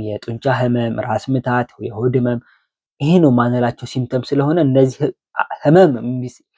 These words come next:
የተሰማው ሰው ላይ በተለይ ደግሞ ስኩሳት ምናምን እነዚህ ነገሮች ካሉት ሰውየውን አለመንካት እሱ የመጀመሪያው ነው። ሁለተኛው ደግሞ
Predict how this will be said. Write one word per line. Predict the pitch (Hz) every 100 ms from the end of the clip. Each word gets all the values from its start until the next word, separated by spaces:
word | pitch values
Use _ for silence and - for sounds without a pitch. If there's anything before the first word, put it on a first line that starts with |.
| _ _
የተሰማው | 123 127 - 123 110 104
ሰው | - 110
ላይ | 104
በተለይ | 101 107 113
ደግሞ | 120 143
ስኩሳት | - - - 123 117
ምናምን | 107 104
እነዚህ | 110 117 107 107
ነገሮች | 104 98 101 -
ካሉት | 110 117 151 - _ _ _ _ _
ሰውየውን | 104 104 123 160 -
አለመንካት | 104 98 92 - - -
እሱ | - -
የመጀመሪያው | 123 117 135 190 120 - -
ነው። | _ _ _ _ _ _
ሁለተኛው | 127 165 170 165 147 139
ደግሞ | 117 110 110